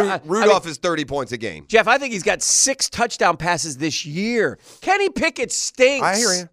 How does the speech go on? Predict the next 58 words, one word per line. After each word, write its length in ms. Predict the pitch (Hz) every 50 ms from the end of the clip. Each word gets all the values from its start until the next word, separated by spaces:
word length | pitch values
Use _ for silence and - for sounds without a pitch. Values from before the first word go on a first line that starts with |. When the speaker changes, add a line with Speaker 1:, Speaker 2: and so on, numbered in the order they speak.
| _ _ -
Speaker 1:
That's 140 | 147 151 -
fair. 220 | - 147 123 131 - _ _
Speaker 2:
I 80 | 190 208
mean, 160 | 226 233 226
he's 120 | 226 214 214
had 180 | 254 247 -
two 220 | - - 339 381 370
years 420 | 339 294 302 330 370 370 370 247
here, 160 | 233 214 208
and 80 | 196 196
he 60 | 208 220
has 120 | 214 180
done 360 | 180 240 247 247 233 220 220
nothing. 560 | 226 247 262 285 - - 262 220 170 135 107
Speaker 1:
I, 60 | 160 170
I, 80 | 165 -
I 60 | 165
think, 240 | 160 - 208 220 208 _ _ _ _ _ _ _ - - _ _ _ 143
but, 220 | 143 127 160 156 - 139
but 340 | 135 175 185 185 170 - _
they, 120 | 143 147
I 60 | 139 156
don't 80 | 180 185
think 120 | 220 214
they've 120 | 214 202 185
won 140 | 190 196 185
a 40 |
playoff 340 | - _ - - 196 208 190
game 160 | - 175 151
since, 220 | 131 - 143 135 -
like, 140 | 139 131 - _ _ _ _ _ _
Speaker 2:
No, 120 | 208 220 214
I 100 | 233 254
get 220 | 226 214 170 147
it. 60 | 139
Speaker 1:
sixteen 440 | 151 - - 185 190 202 175 135 113
or 40 | 127
Speaker 2:
I 60 | 135
get 80 | 170 226
Speaker 1:
something. 180 | 226 208 254 254
Speaker 2:
it, 220 | 262 254 240 - -
but 120 | 160 185 -
Speaker 1:
You 40 | 131
Speaker 2:
there's 140 | 139 147 147
Speaker 1:
know? 100 | 151 156
And 80 | 147 135
they 100 | 180 202
had 180 | 226 226 220
Speaker 2:
different 400 | 208 214 233 262 311 311 285 220
cir- 60 | 165 156
Speaker 1:
Roethlisberger 260 | 214 220 196 190 175
for 80 | 170 190
a 60 | 196
lot 240 | 202 220 247 277 -
of 80 | -
Speaker 2:
I 20 | 104
Speaker 1:
those 120 | 117 127
Speaker 2:
know, 180 | 123 123 127